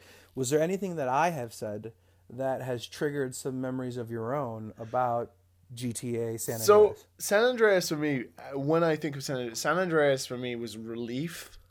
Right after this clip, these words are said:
Speaker 2: um, because it came at a time when we were so heavy in development in G T A five, and, um, five was finishing up on
Speaker 1: Wait a
Speaker 2: the
Speaker 1: minute.
Speaker 2: or-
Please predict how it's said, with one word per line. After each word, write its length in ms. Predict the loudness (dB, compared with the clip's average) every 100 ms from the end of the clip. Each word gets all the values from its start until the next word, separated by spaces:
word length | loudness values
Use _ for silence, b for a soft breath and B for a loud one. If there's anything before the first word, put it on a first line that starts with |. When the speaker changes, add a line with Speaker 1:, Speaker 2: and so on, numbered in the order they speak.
| _ _ _ _ _
Speaker 2:
um, 540 | 2 4 4 2 -2 -8
because 260 | -6 -4 -2
it 60 | -2
came 200 | 0 2
at 80 |
a 100 | 2
time 260 | 4 2 2
when 320 | 2 0 -4
we 140 | -2 2
were 340 | 4 4 2
so 380 | -2 2 4 4
heavy 520 | 4 2 2 0 -4
in 120 | -6
development 420 | -2 2 2 0 -8
in 120 | -8
G 120 | -8
T 140 | -4 -4
A 40 |
five, 360 | -2 -2 -4 -10 B B B B B -4
and, 220 | -2 0
um, 400 | 0 0 -2 -6
five 440 | 4 6 8 6
was 300 | 2 0 0
finishing 440 | -2 -2 -2 -2 2
up 280 | 2 2 -4 -20 _ _ _ _ -4
on 360 | 0 2 2 2
Speaker 1:
Wait 80 |
a 80 | 2
Speaker 2:
the 80 | 0
Speaker 1:
minute. 140 | -2 -2
Speaker 2:
or- 220 | -4